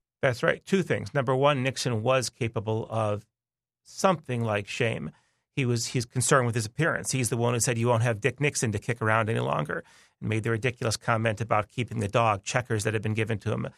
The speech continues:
as a senator. So he had some capacity for shame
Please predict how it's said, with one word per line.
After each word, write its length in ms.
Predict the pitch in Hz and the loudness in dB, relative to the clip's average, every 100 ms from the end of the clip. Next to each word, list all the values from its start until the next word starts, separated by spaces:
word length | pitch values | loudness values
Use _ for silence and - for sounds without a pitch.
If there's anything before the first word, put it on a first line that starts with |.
| - | -8
as 120 | 101 | -8
a 40 | |
senator. 440 | - 113 107 120 120 _ | -2 -2 -2 -4 -6 _
So 380 | - 127 120 117 _ - | 0 2 2 -2 _ -4
he 120 | 151 | 0
had 120 | 160 | 2
some 480 | - - 180 175 - - | 2 4 4 2 -2 -4
capacity 500 | 127 117 113 - 110 | 2 2 2 0 -2
for 140 | - | -2
shame 400 | - 107 101 98 | -2 0 0 -2